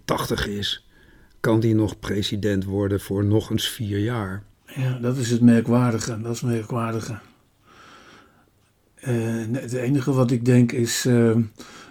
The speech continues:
Speaker 2: nou ja, misschien wel een bevestiging van wat ik ooit, eh, las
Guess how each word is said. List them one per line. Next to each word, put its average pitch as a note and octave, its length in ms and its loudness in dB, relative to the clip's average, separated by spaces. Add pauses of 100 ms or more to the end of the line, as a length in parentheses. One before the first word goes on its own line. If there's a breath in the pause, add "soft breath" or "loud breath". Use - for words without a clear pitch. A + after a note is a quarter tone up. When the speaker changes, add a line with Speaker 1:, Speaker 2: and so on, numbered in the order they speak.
(100)
Speaker 2:
nou A#2 180 6
ja, A#2 300 6 (180)
misschien A#2+ 440 6
wel A2 140 4
een G#2 100 2
bevestiging A2 920 -4
van G#2+ 380 -6 (400 loud breath)
wat G#2+ 200 2
ik A#2 200 0
ooit, C#3+ 500 8
eh, A#2+ 340 -4
las B2 560 0